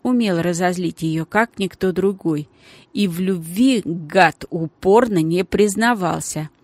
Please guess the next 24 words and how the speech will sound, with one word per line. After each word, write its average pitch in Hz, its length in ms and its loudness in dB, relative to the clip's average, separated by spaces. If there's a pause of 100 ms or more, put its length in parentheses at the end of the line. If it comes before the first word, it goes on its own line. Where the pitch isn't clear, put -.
(220)
А 185 120 0
все 202 300 0
же 214 120 0
гулять 208 460 0
вдвоем 185 540 -2
было 180 200 0
веселее. 208 720 -2 (720)
От 170 200 -4
девочек 226 500 0
из 160 160 -2
гимназии 170 540 -2
приходилось 175 720 -2
держаться 170 500 -2
подальше, 180 680 -2 (400)
оберегая 180 580 2
свои 180 300 0
тайны. 165 500 -2 (580)
А 190 140 0
Щур 277 400 0 (300)
и 240 100 -2
сам 226 320 2
был 160 160 0
довольно 175 460 0
скрытным, 165 580 -4